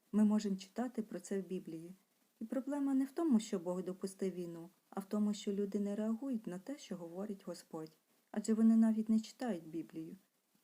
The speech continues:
В Біблії сказано, що в останні дні настануть часи тяжкі. Брат буде повставати на брата,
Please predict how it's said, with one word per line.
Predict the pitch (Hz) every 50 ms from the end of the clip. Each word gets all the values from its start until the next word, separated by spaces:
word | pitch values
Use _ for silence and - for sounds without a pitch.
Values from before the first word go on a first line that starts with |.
| _ _
В | 202
Біблії | 185 214 202 196 202 208 202 208
сказано, | 208 - - 269 262 220 180 170 160 156 165 - _ _ _ _ _
що | _ - - 196
в | -
останні | 196 190 - - 254 254 247 247 233
дні | 214 269 302 320
настануть | 277 196 185 - - - 220 226 226 220 220 -
часи | - 214 214 - - 269 254
тяжкі. | - - 233 220 - - - - 160 156 160 - _ _ _ _ _ _ _
Брат | - 151 - 254 294 -
буде | 233 196 196 175 - 185
повставати | - - 185 - - - 185 208 247 269 - 202
на | 175 170 160
брата, | 156 165 196 214 240 240 - - 185 190